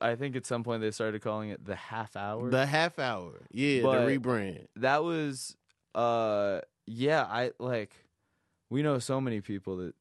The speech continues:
Speaker 1: did that and then it just
Speaker 2: Mm-hmm.
Speaker 1: doesn't, it didn't move the needle.
Speaker 2: Yeah. Or maybe, I mean, maybe it did.
Speaker 1: Sometimes it,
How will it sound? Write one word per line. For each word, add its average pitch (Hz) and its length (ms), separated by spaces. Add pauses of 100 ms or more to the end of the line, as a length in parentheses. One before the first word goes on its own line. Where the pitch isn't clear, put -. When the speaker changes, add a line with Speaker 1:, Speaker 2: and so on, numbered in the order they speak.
(240)
Speaker 1:
did 104 200
that 90 260
and 90 160
then 104 80
it 131 200
just 123 140
Speaker 2:
Mm-hmm. 131 80
Speaker 1:
doesn't, 101 380 (380)
it 92 60
didn't 104 240
move 104 280
the 95 80
needle. 104 420 (760)
Speaker 2:
Yeah. 127 400 (160)
Or 139 140
maybe, 190 480
I 170 120
mean, 226 420
maybe 240 340
it 226 100
did. 233 420
Speaker 1:
Sometimes 156 340
it, 160 140